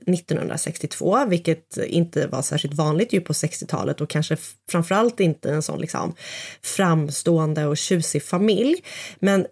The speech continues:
det sägs, eh, och, liksom, jag vet inte exakt varför anledningen var, men jag har läst att en anledning kan ha varit för att,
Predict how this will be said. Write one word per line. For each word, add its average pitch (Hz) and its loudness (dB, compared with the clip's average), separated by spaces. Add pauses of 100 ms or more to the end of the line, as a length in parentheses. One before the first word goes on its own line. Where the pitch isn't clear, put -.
(140)
det 208 4
sägs, 233 2
eh, 165 2 (640)
och, 185 4
liksom, 165 0
jag 160 4
vet 170 2
inte 165 2
exakt - -2
varför 175 2
anledningen 160 2
var, 220 2
men 233 6
jag 185 4
har 170 2
läst 247 2
att 170 0
en 180 2
anledning 151 0
kan - -6
ha 147 0
varit - -4
för - -2
att, - -6